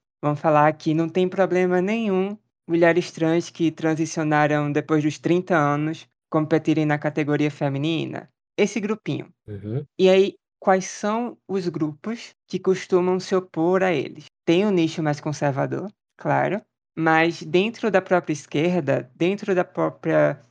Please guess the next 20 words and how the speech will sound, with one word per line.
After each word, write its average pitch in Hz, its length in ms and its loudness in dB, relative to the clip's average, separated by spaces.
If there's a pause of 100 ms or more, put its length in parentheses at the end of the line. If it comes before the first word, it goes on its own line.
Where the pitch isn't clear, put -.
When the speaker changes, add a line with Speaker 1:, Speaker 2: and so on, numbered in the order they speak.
(120)
Speaker 1:
bolha 151 600 2 (200)
de 147 140 -4
justiça 156 340 -4
social, 151 680 -2 (280)
existe 185 760 0 (260)
uma 170 480 0
vertente 160 600 -2
do 190 80 -8
feminismo 156 720 -4 (240)
que 240 140 0
é 170 100 6
o 190 80 4
feminismo 190 640 -2
radical. 196 500 -8 (540)
E 151 140 4
aí, 151 420 4 (300)
o 180 80 0
que 185 100 -4
eu 214 60 -2
percebi? 202 580 -6